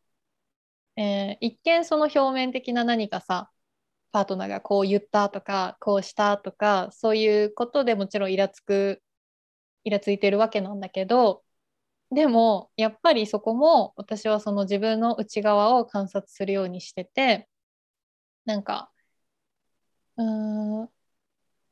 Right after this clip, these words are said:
その自分がね、なんかイラつくとか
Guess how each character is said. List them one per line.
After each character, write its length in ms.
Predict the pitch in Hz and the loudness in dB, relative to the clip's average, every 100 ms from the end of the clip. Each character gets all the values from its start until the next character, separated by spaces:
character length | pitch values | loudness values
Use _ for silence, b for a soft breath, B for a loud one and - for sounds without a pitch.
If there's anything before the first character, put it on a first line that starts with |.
| _ _ _ _ _ _ | _ _ _ _ _ _
そ 140 | 233 | -4
の 120 | 220 | -2
自 160 | 208 240 | 0 0
分 260 | 294 370 381 | 0 -2 -2
が 100 | 381 | -4
ね、 200 | 381 - _ | -4 -6 _
な 100 | 262 | -6
ん 40 | |
か 100 | 254 | -2
イ 120 | 208 208 | -2 2
ラ 140 | 254 | 0
つ 100 | - | 0
く 160 | - 285 | -4 -4
と 140 | 190 | -4
か 500 | - 214 214 185 - | -4 2 4 4 -2